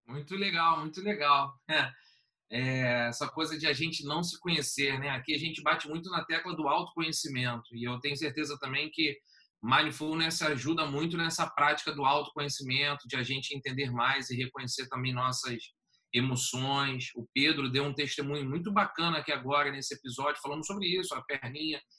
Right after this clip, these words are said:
parando de tremer enquanto a gente vai conversando aqui no episódio. Isso não deixa de ser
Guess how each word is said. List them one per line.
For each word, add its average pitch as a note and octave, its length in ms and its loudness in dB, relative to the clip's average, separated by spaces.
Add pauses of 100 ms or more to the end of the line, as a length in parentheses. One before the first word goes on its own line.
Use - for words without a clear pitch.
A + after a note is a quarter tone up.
(200)
parando D3+ 400 6
de D#3 120 0
tremer D3 480 4
enquanto D3 280 -4
a C#3 40 0
gente C3+ 240 -2
vai C#3 180 0
conversando C3+ 540 -4
aqui C3 160 -8
no C3 80 -6
episódio. C#3 640 -4
Isso - 160 -10
não G3 100 -2
deixa F3+ 240 -4
de F3 80 -12
ser F3+ 320 -4